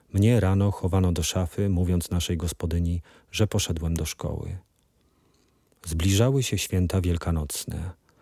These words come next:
Wszyscy chodzili do kościoła. Nasza gospodyni zabrała mnie na mszę świętą.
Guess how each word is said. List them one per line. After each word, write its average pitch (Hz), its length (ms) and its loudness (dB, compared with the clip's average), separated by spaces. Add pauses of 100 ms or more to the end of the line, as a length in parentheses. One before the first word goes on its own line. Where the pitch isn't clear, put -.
(200)
Wszyscy - 560 0
chodzili 92 440 0
do 85 160 -4
kościoła. - 800 -8 (800)
Nasza 101 260 2
gospodyni 101 580 2
zabrała 101 420 2
mnie 95 200 2
na 90 120 2
mszę 92 220 0
świętą. 80 680 -4